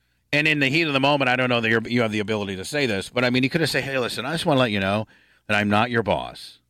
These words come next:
but I do not like the way we jive together, and it's my show, and I've already complained about, um,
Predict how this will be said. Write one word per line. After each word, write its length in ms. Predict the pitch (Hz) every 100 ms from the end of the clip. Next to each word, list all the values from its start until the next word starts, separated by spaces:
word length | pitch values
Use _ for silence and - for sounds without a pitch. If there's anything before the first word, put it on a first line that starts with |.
| _ _ _ _ _ _ -
but 160 | 107 -
I 300 | 110 120 123
do 360 | 92 87 120 104
not 500 | 92 110 113 113 104
like 240 | 107 104
the 80 | 110
way 180 | 101 104
we 160 | 101
jive 440 | 87 98 92 104 107
together, 380 | 120 117 120 123
and 160 | 107
it's 200 | 98 -
my 180 | 98 104
show, 480 | - 107 98 117 131 _ _ _ -
and 120 | 104
I've 120 | 104 123
already 260 | 143 143
complained 480 | - 113 110 117 120
about, 460 | 107 107 104 101 _ _ _ _ _ _ _ _ 101
um, 500 | 104 101 98 92